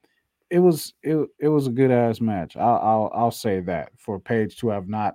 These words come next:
wrestled in five years, it, it was well enough. And, you know, I just couldn't help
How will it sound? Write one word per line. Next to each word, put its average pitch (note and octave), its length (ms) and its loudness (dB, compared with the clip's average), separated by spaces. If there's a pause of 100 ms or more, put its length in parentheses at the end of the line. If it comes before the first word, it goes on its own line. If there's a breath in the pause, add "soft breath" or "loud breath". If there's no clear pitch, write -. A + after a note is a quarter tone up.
wrestled G2+ 600 -8
in G2 220 -12
five G#2 440 -6
years, G2 480 -6 (520 soft breath)
it, A2+ 280 0 (140)
it B2 80 2
was A2+ 180 2
well G#2+ 260 4
enough. F#2 420 -2
And, E2 320 -6 (440 soft breath)
you G#2 140 -4
know, F#2 200 0
I F#2 140 -2
just F#2 260 -6
couldn't F2 280 -2
help F#2 280 -2